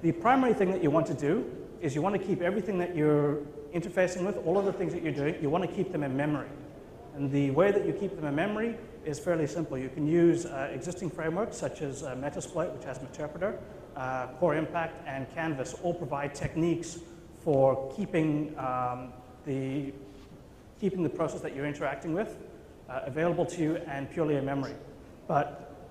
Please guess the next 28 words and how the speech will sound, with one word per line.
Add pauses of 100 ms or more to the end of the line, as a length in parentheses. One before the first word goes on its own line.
(320)
if
you're
not
using
those,
then
you're
shit
out
of
luck. (300)
So
we'll
look
at
how
you
can
actually
have
that
capability (320)
even
if
you're
not
using
those,